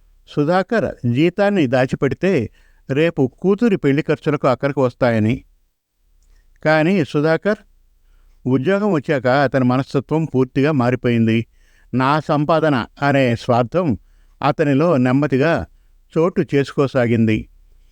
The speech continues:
తల్లికి మాట మాత్రమేనా చెప్పకుండా ఆఫీస్ కోఆపరేటివ్ హౌసింగ్ సొసైటీలో మెంబర్గా చేరి మూడు వందల గజాల స్థలం వాయిదా పద్ధతిలో కొన్నాడు.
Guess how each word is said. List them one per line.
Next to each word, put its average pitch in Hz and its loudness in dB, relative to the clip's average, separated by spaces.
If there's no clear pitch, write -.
తల్లికి 185 2
మాట 143 0
మాత్రమేనా 165 0
చెప్పకుండా 135 0
ఆఫీస్ 165 0
కోఆపరేటివ్ 151 0
హౌసింగ్ 135 0
సొసైటీలో 131 0
మెంబర్గా 156 0
చేరి 127 2
మూడు 160 2
వందల 156 2
గజాల 151 0
స్థలం 135 -2
వాయిదా 135 2
పద్ధతిలో 127 -2
కొన్నాడు. 123 0